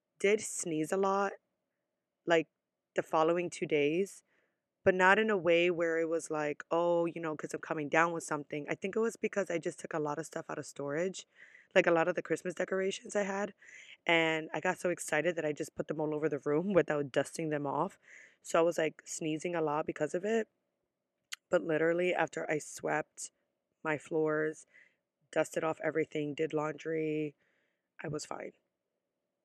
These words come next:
So, yeah. There's that. And that's not me implying anything. Your body, your choice, guys. It took me a whole fucking year to get the vaccine. And even like that,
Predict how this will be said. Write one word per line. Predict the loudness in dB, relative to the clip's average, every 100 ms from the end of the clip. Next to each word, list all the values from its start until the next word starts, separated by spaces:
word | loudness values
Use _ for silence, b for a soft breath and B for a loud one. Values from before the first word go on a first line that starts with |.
| _ _ _
So, | 2 4
yeah. | 4 -2 -6 _ _ _ _ _ _ _ _ _ _ _
There's | 4 4 6
that. | 4 6 4 0 _ _ _ _ _ 4
And | 6 6 8
that's | 6 6 -10 2
not | 4 4
me | 4 2 2 0
implying | -2 2 4 4 4
anything. | 2 2 0 0 0 2
Your | 2
body, | 4 2 2
your | 0 -2
choice, | 0 0 2 -2
guys. | 0 2 2 0
It | -4
took | -4 -4
me | -2 -4 -6 b b b 0
a |
whole | 6 8
fucking | 6 4 0
year | 4 6 6 4 0 b b b -2
to |
get | 8 8
the | 8
vaccine. | 6 4 4 6 8 8 6
And | 8
even | 10 10
like | 8 6
that, | 6 8 8